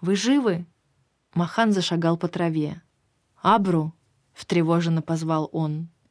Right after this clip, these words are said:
К горлу Смиты подступили рыдания. Где же девочка? Неужели она неправильно расслышала предсмертное бормотание Мины? Она обернулась и хотела уже сказать об этом Махану,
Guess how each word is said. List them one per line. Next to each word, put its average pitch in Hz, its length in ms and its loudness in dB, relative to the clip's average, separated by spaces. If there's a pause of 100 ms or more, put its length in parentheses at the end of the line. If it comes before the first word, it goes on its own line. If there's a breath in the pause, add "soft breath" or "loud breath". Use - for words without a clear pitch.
(160)
К 180 60 -12
горлу 214 320 2
Смиты 240 400 2
подступили 202 600 -2
рыдания. 165 720 0 (320)
Где 180 180 2
же 226 140 0
девочка? 170 680 0 (180)
Неужели 185 360 2
она 196 160 4
неправильно 190 540 2
расслышала 185 560 0
предсмертное 185 640 2
бормотание 175 680 2
Мины? 170 520 0 (800 soft breath)
Она 175 260 2
обернулась 185 600 2
и 170 40 -6
хотела 190 400 -2
уже 180 180 0
сказать 185 400 0
об 180 140 -2
этом 180 220 0
Махану, 190 560 0